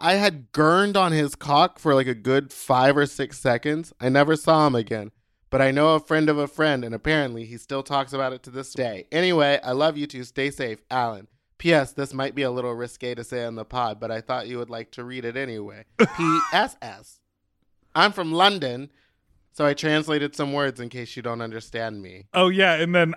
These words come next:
Speaker 2: uh, his email address, which I won't say.
Speaker 1: Anal ha-, oh.
Speaker 2: Yeah, there, no, it's anal hog, and then there's some numbers at, you know, whatever, so it's,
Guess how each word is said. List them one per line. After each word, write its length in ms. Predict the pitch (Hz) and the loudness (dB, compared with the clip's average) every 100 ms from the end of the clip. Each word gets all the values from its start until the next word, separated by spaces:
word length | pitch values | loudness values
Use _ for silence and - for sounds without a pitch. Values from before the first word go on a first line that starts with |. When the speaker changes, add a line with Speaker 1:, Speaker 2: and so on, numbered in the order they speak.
| - | -2
Speaker 2:
uh, 80 | 156 | -2
his 480 | 127 190 185 160 - | 2 4 4 0 0
email 460 | 196 214 170 147 | 2 4 4 4
address, 480 | 139 131 139 135 - | 4 4 4 4 2
which 160 | 151 139 | 2 4
I 80 | 147 | 4
won't 240 | 156 156 | 4 2
say. 420 | - 151 143 131 135 | 4 4 4 0 0
Speaker 1:
Anal 480 | 202 262 269 262 | 2 4 4 4
ha-, 440 | 330 311 202 175 156 | 4 4 4 2 2
oh. 200 | 135 120 | 2 4
Speaker 2:
Yeah, 220 | 185 156 135 | 4 4 2
there, 280 | 156 202 190 | 2 2 4
no, 220 | 240 185 | 4 4
it's 160 | 185 - | 2 2
anal 360 | 214 247 226 | 2 4 2
hog, 400 | 180 170 165 156 | 4 4 4 4
and 100 | 160 | 2
then 140 | 160 160 | 2 4
there's 160 | 156 | 4
some 240 | - 165 147 | 4 2 4
numbers 440 | 151 147 151 135 156 | 4 4 2 2 0
at, 380 | 147 143 135 - _ | 2 4 2 -4 _
you 160 | 147 | 2
know, 180 | 139 127 | 4 4
whatever, 680 | 120 139 147 151 131 123 120 | 2 4 6 4 2 -2 -4
so 460 | - 143 127 123 127 | -2 0 0 -2 -4
it's, 300 | 143 - | -6 -6